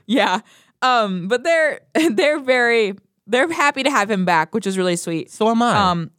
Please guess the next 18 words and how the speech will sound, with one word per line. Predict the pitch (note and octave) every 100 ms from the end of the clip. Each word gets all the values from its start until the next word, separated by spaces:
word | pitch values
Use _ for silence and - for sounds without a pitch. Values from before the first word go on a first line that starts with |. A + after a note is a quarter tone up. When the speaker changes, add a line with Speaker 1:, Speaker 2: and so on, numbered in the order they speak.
| _
Speaker 1:
me | G#3+ A#3
too. | F#3 D3
We | D#3+ A#3+
find | C4 C4+ C4+
out | C4+ B3 F#3
that | G3+ F#3+ E3+ - _
they've | F#3 G3 G#3
been | G#3 A3
going | F#3 G3+
on | G#3+ G#3
bridge | F3 F3 F#3+
runs | F#3 F#3
without | G#3 F#3 D3
him. | F3+ F#3+ D4+
They've | F#3+
gone | F#3 F#3+
on | F3
two. | - E3 E3+